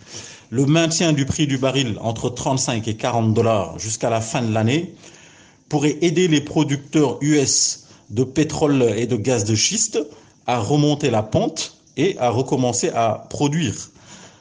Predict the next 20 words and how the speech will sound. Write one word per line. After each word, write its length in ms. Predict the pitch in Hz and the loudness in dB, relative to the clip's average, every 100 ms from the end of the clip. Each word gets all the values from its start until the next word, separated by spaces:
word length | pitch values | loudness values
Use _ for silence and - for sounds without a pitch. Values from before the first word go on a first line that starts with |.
| _ 104 | _ -2
La 160 | 131 | 0
réunion 600 | 131 165 170 165 170 160 | 2 4 4 4 4 4
mensuelle 840 | 135 147 143 - 160 151 123 98 - | 4 2 0 0 2 4 2 -2 -4
très 300 | - 180 160 | -6 0 0
attendue 480 | 151 127 147 139 147 | 0 0 0 0 -2
du 140 | 113 110 | -4 -4
comité 480 | - 139 135 131 | 0 0 0 -4
technique 500 | - 139 139 - - - | -4 -6 -6 -10 -12 -8
et 100 | 123 | -6
du 100 | 127 | -4
secrétariat 680 | - 139 - 123 135 127 131 | -2 -2 -4 -4 -2 0 -2
de 140 | 107 | 0
l'opep 440 | 110 120 117 160 160 - - - - - - | 0 0 0 -4 -6 -20 -20 -20 -20 -20 -6
restera 440 | 123 208 - 170 160 | -2 -2 0 0 2
in 300 | 135 156 143 | 4 4 2
fine 580 | - 151 127 143 196 147 | 0 0 2 2 -2 -4
le 140 | 107 | -2
maître 380 | 120 139 135 131 | -2 -2 -2 -2
du 160 | 113 110 | 0 -2
jeu 400 | 95 123 147 | 0 0 -2